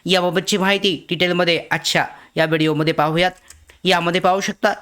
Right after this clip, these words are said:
जो अधिकृत जी माहिती आपल्याकडे उपलब्ध झाली आहे, यानुसार चारही कृषी विद्यापीठांचा आकृतिबंध हा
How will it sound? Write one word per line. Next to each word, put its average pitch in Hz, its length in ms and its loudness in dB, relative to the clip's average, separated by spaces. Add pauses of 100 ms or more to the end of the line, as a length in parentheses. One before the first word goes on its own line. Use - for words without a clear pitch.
(180)
जो 202 80 2
अधिकृत 185 420 0
जी 214 100 0
माहिती 196 280 0
आपल्याकडे 185 480 0
उपलब्ध 156 380 -4
झाली 180 240 0
आहे, 180 280 0 (360)
यानुसार 170 420 0 (340)
चारही 190 480 2
कृषी - 360 -2
विद्यापीठांचा 165 720 0 (120)
आकृतिबंध 180 580 0 (400)
हा 185 60 0